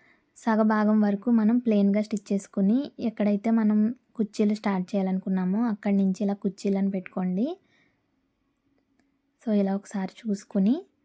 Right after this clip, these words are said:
ఈ కుర్చీలు అనేది ఇలా అన్నీ ఒకసారి నీట్‌గా పెట్టుకుని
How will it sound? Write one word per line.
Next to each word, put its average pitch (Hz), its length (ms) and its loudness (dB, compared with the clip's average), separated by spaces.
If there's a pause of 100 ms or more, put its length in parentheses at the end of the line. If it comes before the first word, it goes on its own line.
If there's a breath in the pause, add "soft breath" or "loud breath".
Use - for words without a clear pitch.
(1080)
ఈ 226 60 0
కుర్చీలు 214 440 -2
అనేది 190 320 0
ఇలా 247 180 0
అన్నీ 202 240 2
ఒకసారి 202 420 -4
నీట్‌గా 196 320 0
పెట్టుకుని 202 480 -2